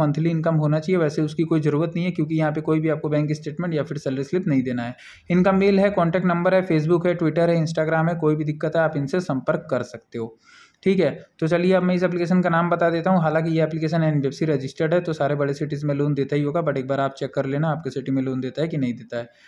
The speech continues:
ठीक है। हंड्रेड परसेंट पूरा ऑनलाइन प्रोसेस है, कोई भी पेपर वाला काम नहीं है। आप सैलरीड हो, सेल्फ, सेल्फ एम्प्लॉय हो, कोई भी हो, आपको लोन मिल जाएगा। लेकिन हाँ, मेक श्योर कि अगर आप लोन चुका सकते हो तभी लोन के लिए अप्लाई करना,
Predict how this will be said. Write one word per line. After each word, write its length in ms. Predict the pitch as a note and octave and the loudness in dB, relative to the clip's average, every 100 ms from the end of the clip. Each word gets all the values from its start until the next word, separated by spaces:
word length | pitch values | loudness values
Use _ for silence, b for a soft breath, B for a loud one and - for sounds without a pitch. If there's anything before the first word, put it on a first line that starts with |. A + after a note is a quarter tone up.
| b b | b b
ठीक 160 | E3+ F#3 | -2 2
है। 100 | F#3+ | 2
हंड्रेड 340 | D3+ D#3 E3+ | 2 0 0
परसेंट 320 | D#3+ F#3 F3+ | -2 0 -2
पूरा 220 | C#3+ D3+ E3 | 0 2 2
ऑनलाइन 380 | D3 C#3+ D#3+ | 4 2 0
प्रोसेस 340 | D#3+ D3+ D3+ E3 | 0 -2 -2 -2
है, 80 | F3+ | 0
कोई 180 | D#3+ | 2
भी 140 | D3 D3+ | 2 0
पेपर 280 | D3+ C#3 C3+ | -4 -2 -2
वाला 220 | C3+ C3+ | 0 -2
काम 220 | C3 C#3+ | -2 0
नहीं 260 | D#3+ B2+ A#2 | 0 0 -2
है। 120 | A2+ - B B - | -6 -14 B B -2
आप 120 | D3 | -2
सैलरीड 420 | D3+ D#3 D#3 F#3+ | 0 0 2 4
हो, 100 | F#3 F#3+ | 4 2
सेल्फ, 440 | F3 D3+ D3+ D3+ - | 2 2 0 -2 -4
सेल्फ 320 | E3 D3+ D3+ | -2 0 0
एम्प्लॉय 340 | D#3 D3+ D#3+ | -2 0 2
हो, 140 | F3 F3+ | 2 2
कोई 200 | D#3+ D#3 | 2 2
भी 120 | E3 | 2
हो, 80 | F3+ | 2
आपको 260 | D3 - | 2 0
लोन 180 | D3 D3+ | 0 0
मिल 180 | D3 C#3+ | 0 0
जाएगा। 220 | D3+ D#3 F3 | 0 0 0
लेकिन 300 | D#3 E3 D3+ | 0 0 2
हाँ, 220 | D3+ C3 B B B | 2 0 B B B
मेक 180 | E3 F#3+ | 0 2
श्योर 200 | G3+ A#3+ | 2 4
कि 80 | A3+ | 4
अगर 180 | G3+ G#3 | 4 4
आप 120 | G3 | 4
लोन 160 | F#3+ F#3+ | 2 2
चुका 220 | F#3 F3+ | 2 2
सकते 240 | F3+ F#3 | 0 0
हो 60 | G3+ | 2
तभी 220 | F3 D3 | 2 2
लोन 220 | D#3 D3+ | 2 2
के 80 | D3+ | 2
लिए 100 | C#3+ | 0
अप्लाई 280 | B2+ C3 B2+ | 0 0 -2
करना, 380 | B2+ - A#2+ A#2 | -2 -6 -6 -10